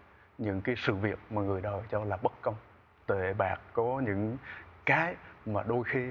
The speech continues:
nếu chúng ta không hiểu đạo, chúng ta không thể an nhẫn được. Mình a-, an nhẫn những cái sự lăng nhục, những cái sự xuyên tạc. Thưa quý vị, khó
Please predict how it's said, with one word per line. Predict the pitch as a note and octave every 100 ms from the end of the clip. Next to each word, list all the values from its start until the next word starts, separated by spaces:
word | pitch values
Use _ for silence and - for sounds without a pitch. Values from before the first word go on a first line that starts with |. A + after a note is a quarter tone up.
| C#3+
nếu | C#3 C#3+
chúng | C3+ A#2
ta |
không | A#2 C3 G#2+
hiểu | A#2+ D3+
đạo, | G2 G2 - -
chúng | A2+
ta | A2
không | G#2 G#2
thể | G2
an | - A#2 G#2
nhẫn | F#2+ G#2+
được. | G#2 - - - - -
Mình | G#2 F#2
a-, | A2
an | - B2+ C3
nhẫn | G#2+ G2+ C3 D3 - -
những | A#2 G2+ G2+
cái | G#2 C3 C3 C3+ - -
sự | - A2 F#2+ F2+
lăng | G#2+ C3 C3+ A#2 G2+
nhục, | G2 - A#2+
những | A2 G#2+
cái | B2+ A#2
sự | A2+ F#2+ F#2
xuyên | - C#3 C3+
tạc. | G#2 G2 - - - - - - - - - -
Thưa | - A#2
quý | B2
vị, | A#2 F#2+ F2+ G2 - - - - - - - - -
khó | - C3 C3+